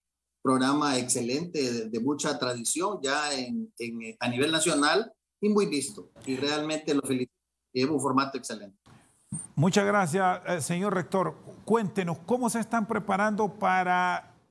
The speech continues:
Speaker 2: eh, el retorno a clases semipresenciales? ¿Y qué áreas son las que están definiendo ya a nivel, eh,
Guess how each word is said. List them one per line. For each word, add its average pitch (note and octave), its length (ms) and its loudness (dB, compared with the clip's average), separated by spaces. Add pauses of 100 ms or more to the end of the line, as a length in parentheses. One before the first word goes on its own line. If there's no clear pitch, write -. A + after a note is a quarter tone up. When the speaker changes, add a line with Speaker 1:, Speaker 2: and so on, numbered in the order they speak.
Speaker 2:
eh, D#3 500 2
el F3 200 4
retorno G#3+ 1300 0
a E3 260 0
clases G3+ 480 0
semipresenciales? D#3 1200 0 (260)
¿Y D3+ 200 0 (120)
qué A3 400 0
áreas G#3 480 0
son G#3 300 -4
las G3 140 -2
que F#3 100 -8
están G3+ 340 -2
definiendo F3+ 680 -2
ya G3 340 2
a D#3+ 200 0
nivel, E3+ 520 0
eh, F3+ 220 2